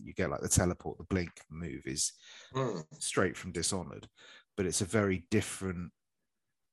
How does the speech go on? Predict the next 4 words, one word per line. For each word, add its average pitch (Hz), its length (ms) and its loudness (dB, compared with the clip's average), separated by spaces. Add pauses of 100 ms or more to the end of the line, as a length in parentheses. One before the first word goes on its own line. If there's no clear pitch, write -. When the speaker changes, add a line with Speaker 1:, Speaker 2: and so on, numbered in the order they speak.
(1200)
Speaker 1:
kind 95 400 0
of 82 160 -6
game. 85 380 2 (920)
Um, 85 560 0